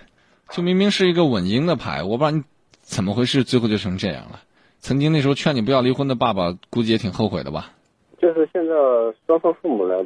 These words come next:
Speaker 2: 倒是他爸爸倒还打了个电话给我。
Speaker 1: 嗯，打电话是干嘛呢？劝你俩复合，还是说孩子的事儿啊？
Speaker 2: 哎，也没说，就是大概简单聊了一下，其实也没怎么说，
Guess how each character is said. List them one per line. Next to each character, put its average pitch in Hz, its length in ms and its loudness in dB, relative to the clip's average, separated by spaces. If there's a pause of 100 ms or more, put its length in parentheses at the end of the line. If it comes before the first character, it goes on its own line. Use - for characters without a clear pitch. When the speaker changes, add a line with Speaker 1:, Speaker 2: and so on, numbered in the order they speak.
(200)
Speaker 2:
倒 - 140 2
是 - 80 -2
他 185 220 2
爸 196 160 2
爸 135 120 2
倒 131 120 0
还 123 120 -2
打 92 180 0
了 90 80 -2
个 95 80 -2
电 98 180 -6
话 107 80 2
给 98 80 -4
我。 - 120 -14
Speaker 1:
嗯， 123 340 -2 (280)
打 117 120 -2
电 135 80 0
话 147 40 0
是 143 60 0
干 147 160 2
嘛 113 140 0
呢？ 117 100 -2
劝 147 160 -4
你 143 60 -2
俩 127 100 0
复 139 160 -4
合， 123 180 -6
还 120 100 -2
是 117 60 -4
说 117 220 -2
孩 104 180 -6
子 107 60 -4
的 104 80 -6
事 113 140 -4
儿 101 80 0
啊？ 90 180 -8 (240)
Speaker 2:
哎， 107 140 -8 (160)
也 107 140 0
没 113 100 4 (220)
说， 147 120 0 (160)
就 156 140 2
是 143 380 4 (100)
大 151 100 2
概 131 240 4 (120)
简 101 160 -2
单 127 180 0
聊 104 220 2
了 127 100 2
一 123 60 0
下， - 140 -12 (220)
其 - 80 -6
实 147 60 -4
也 143 120 4
没 110 180 2
怎 - 120 0
么 92 180 -2
说， - 100 -12